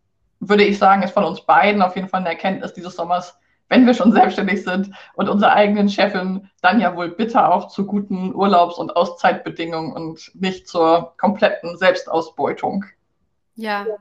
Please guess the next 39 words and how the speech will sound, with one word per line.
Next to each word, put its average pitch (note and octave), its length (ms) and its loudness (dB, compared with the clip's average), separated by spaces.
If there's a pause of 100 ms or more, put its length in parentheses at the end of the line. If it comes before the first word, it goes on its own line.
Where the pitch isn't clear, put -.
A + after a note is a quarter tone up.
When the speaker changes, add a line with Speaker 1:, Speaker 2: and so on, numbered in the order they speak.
Speaker 2:
absolut. G#3+ 480 -8
Ich G3 100 -10
meine, G#3 180 -2
wir G3 80 -4
sagen G3+ 240 -2
ja G3 160 -4
auch G3 60 -12
immer G#3 240 -6
wieder, G3 340 -2 (520)
wir G3+ 300 -4
wollen G#3+ 460 -2
für A#3+ 200 -14
uns C4+ 360 -4
und G3 140 -12
für G3 100 -12
unsere G3+ 240 -12
Kundinnen G#3+ 640 -10 (340)
ein G3 200 -6
Business, A3+ 320 -6
das - 260 -16
läuft, G#3 480 -6
und G3 140 -8
zwar G3 300 -8
zu - 180 -16
unseren A#3+ 640 -6
beziehungsweise G3+ 520 -12
ihren A#3+ 420 -8
Regeln. G#3 640 -6 (580)
Und F#3+ 300 -4
das A#3 160 -8
hat G3+ 100 -6
dieser F#3 220 -6
Sommer F#3 260 -4
einfach F#3+ 300 -10
nochmal F3+ 280 -10
komplett F3+ 380 -12
unterstrichen, F#3 600 -16
finde - 260 -10
ich. - 160 -20